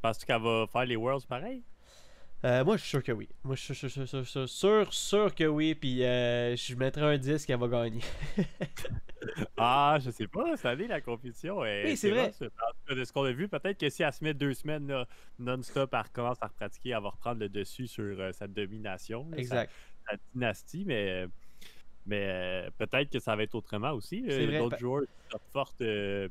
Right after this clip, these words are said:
Speaker 1: puis qui ont des moments forts dans l'année, là.
Speaker 2: Des très bonnes joueuses. Ben, regarde, co-, commençons par les, euh, par les résultats du Dynamic Disc Open, euh, féminin cette semaine. Euh,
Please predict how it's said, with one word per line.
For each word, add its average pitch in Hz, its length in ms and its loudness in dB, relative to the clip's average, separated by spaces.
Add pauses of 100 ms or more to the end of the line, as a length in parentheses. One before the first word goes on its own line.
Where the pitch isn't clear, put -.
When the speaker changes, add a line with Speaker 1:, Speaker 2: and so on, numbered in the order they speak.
Speaker 1:
puis 101 160 -10
qui 101 200 -4
ont 98 120 -2
des 101 140 -4
moments 104 340 0
forts 117 220 -2
dans 104 120 0
l'année, 98 260 -6
là. 131 100 -10
Speaker 2:
Des 123 120 -2
très 165 300 0
bonnes 147 220 2
joueuses. 135 400 2
Ben, 120 160 0
regarde, 202 280 2
co-, 170 200 8
commençons 226 640 4
par 202 180 6
les, 156 240 2
euh, 143 300 4
par 143 140 2
les 165 100 2
résultats 180 560 4
du 151 120 -4
Dynamic 151 380 2
Disc 160 220 -2
Open, 165 340 2
euh, 120 140 0
féminin 170 560 0
cette 156 180 -6
semaine. 139 440 0 (460)
Euh, 113 480 4